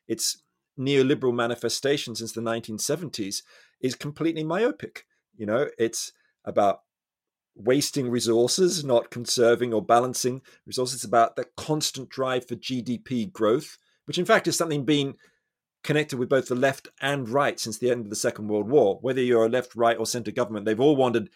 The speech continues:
growth, growth, growth, growth. But the neoliberal, um, model has been particularly myopic because it really has no sense of time in it. It's about deregulating markets now. It's not about long-term investment, say, in health or education, which, of course, governments on the left have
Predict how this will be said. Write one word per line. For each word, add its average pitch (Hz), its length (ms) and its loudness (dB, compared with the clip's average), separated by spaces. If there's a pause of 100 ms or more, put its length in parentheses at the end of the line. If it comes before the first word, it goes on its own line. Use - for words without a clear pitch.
(120)
growth, 120 260 2
growth, 110 280 -2
growth, 110 260 -2
growth. 110 340 0 (380)
But 117 140 0
the 117 60 0
neoliberal, 131 760 2 (420)
um, 101 520 0 (280)
model 117 440 2
has 113 180 -4
been 117 300 -4
particularly 131 680 -4
myopic 104 640 0
because 110 220 -8
it 123 60 -4
really 143 160 0
has 123 160 -2
no 127 160 0
sense 120 320 -2
of 92 140 -18
time 110 400 -4 (240)
in 135 140 -2
it. 92 120 -6
It's 95 160 -8
about 110 420 2 (440)
deregulating 113 800 4
markets 110 580 -2
now. 117 300 -2
It's - 140 -10
not 117 120 -2
about 101 260 0
long-term 101 460 -4
investment, 98 440 -6
say, 98 180 -4
in 95 60 -8
health 104 320 -6
or 98 120 -6
education, 101 540 -4
which, 92 160 -14
of - 100 -20
course, 104 280 -2
governments 98 360 -10
on 92 80 -12
the 101 60 -8
left 139 260 -4
have 98 140 -18